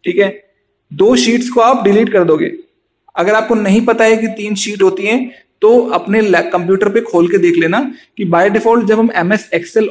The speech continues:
open करते हैं, तो उसमें three sheets आती हैं, Sheet one, sheet two, sheet three। उसमें से दो sheet, sheet two और sheet three को delete कर देना,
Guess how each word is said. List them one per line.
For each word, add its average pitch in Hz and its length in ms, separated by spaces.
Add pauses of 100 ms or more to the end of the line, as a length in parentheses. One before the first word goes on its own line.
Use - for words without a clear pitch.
open 180 280
करते 185 280
हैं, 226 500
तो 190 80
उसमें 240 300
three 240 220
sheets 226 380
आती 180 260
हैं, 175 280
Sheet 226 340
one, 208 180
sheet 214 340
two, 208 140
sheet 202 340
three। 165 260 (640)
उसमें 190 260
से 240 160
दो 202 280
sheet, 240 500
sheet 214 360
two 220 160
और 226 100
sheet 226 360
three 214 100
को 220 120
delete 185 280
कर 190 140
देना, 214 360